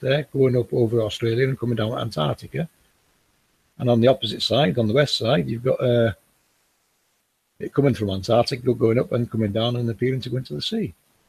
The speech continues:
Very strange. <laughs> That's magnetic data, real data overlaid. So maybe this old map here does have some merit after all. These are the world chakras.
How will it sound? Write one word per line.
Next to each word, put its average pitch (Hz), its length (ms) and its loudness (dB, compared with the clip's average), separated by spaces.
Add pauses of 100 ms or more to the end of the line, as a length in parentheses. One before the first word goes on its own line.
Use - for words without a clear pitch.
(680)
Very - 160 -6
strange. 95 500 -8 (600)
<laughs> - 720 -16
That's - 200 -10
magnetic 120 440 -2
data, 139 340 0
real 117 240 4
data 123 380 0
overlaid. 113 540 -2 (2000)
So 131 60 -4
maybe 156 580 6 (140)
this 151 280 -2
old 135 220 2
map 131 220 -2
here 127 420 -4 (1120)
does 120 160 -2
have 139 180 -2
some 117 180 -4
merit 110 240 0
after - 340 -4
all. 92 220 -4 (140)
These 131 180 -4
are 123 40 -4
the 127 60 2
world 120 240 0
chakras. - 540 -6